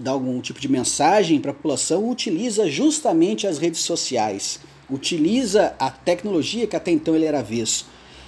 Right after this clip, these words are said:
Ah, entendeu a importância do tempo real, do informar a população o quanto antes. E, claro, percebeu,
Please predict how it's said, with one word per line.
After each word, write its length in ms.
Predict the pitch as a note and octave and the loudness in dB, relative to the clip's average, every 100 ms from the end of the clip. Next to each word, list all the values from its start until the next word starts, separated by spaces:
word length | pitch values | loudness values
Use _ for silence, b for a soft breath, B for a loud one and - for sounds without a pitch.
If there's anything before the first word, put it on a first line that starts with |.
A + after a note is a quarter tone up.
| B | B
Ah, 200 | B2 D3 | -4 -2
entendeu 760 | F3+ G3+ G#3 G#3+ F#3 E3+ B3 B3 | 2 0 2 2 2 6 8 8
a 40 | |
importância 560 | G#3+ - F#3+ - G#3 G3+ | 4 0 -2 0 -6 -6
do 80 | G3+ | -10
tempo 460 | - G3+ G#3+ - | -6 -4 -4 -8
real, 540 | G3+ D#3+ D3 C#3+ C3 A2+ _ _ - | -4 0 4 4 2 -4 _ _ -20
do 300 | C3 D3 F#3 | -4 -2 0
informar 500 | F#3 - F#3+ D#3+ G3 | -2 0 2 4 2
a 40 | |
população 480 | G#3+ G3 D#3+ - G3 | 2 2 2 2 -2
o 40 | |
quanto 480 | G3 F#3+ G#3 G#3 F#3+ | 0 0 0 2 4
antes. 600 | D3+ D3+ C#3+ C#3 A#2+ - B B B B - | 6 4 2 -4 -4 -6 B B B B -4
E, 140 | A#3 | -4
claro, 500 | A3+ G#3+ F#3 G3+ A3 - _ | 2 6 6 6 2 -4 _
percebeu, 800 | - G3+ G3+ G#3 D#3 E3+ G#3+ B3+ | 4 4 6 2 2 2 2 -2